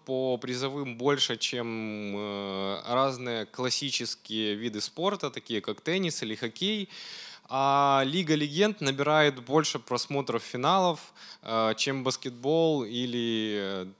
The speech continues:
Н Х Л. Э, если посмотреть на рынок, э, С Ш А, как самый популярный, то мы видим, что киберспорт уже, э, в самой кор аудитории. Кор аудитория киберспорта — это, э, восемнадцать тридцать пять, и с двадцати тридцать пять как самой,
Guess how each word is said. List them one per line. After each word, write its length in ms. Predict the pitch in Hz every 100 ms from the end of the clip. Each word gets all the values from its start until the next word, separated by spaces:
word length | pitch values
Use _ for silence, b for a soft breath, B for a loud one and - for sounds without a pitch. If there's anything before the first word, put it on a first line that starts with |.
| _ -
Н 160 | 120
Х 160 | 110 110
Л. 320 | 92 82 80 - B B B -
Э, 320 | 110 113 110 113
если 180 | 165 175
посмотреть 580 | 156 151 - 143 143 143
на 420 | 135 127 123 117
рынок, 420 | 117 117 104 - -
э, 220 | 107 101
С 160 | - 127
Ш 160 | -
А, 200 | 220 330 320 -
как 180 | 156
самый 260 | - 160 156
популярный, 520 | 143 139 139 196 165
то 160 | 131 131
мы 240 | 131 143
видим, 300 | 143 151 139
что 160 | 131 123
киберспорт 540 | - 117 120 170 165
уже, 420 | 120 117 120 117 107 B _
э, 400 | 104 107 104 101
в 40 | 98
самой 300 | - 120 110
кор 300 | - 120 110
аудитории. 520 | 110 104 123 226 208
Кор 220 | 151 127 113
аудитория 480 | 110 107 113 107
киберспорта — 560 | 104 107 107 - 107 -
это, 400 | 98 95 95 92 B B B -
э, 220 | 104 104
восемнадцать 520 | 98 110 110 104 117
тридцать 300 | 107 123 147
пять, 420 | - 202 220 - -
и 260 | 123 113 107
с 520 | - - - 113 107
двадцати 460 | 104 110 - 123
тридцать 280 | 107 107 -
пять 160 | 110 101
как 280 | 101 90 -
самой, 540 | - 104 98 92 87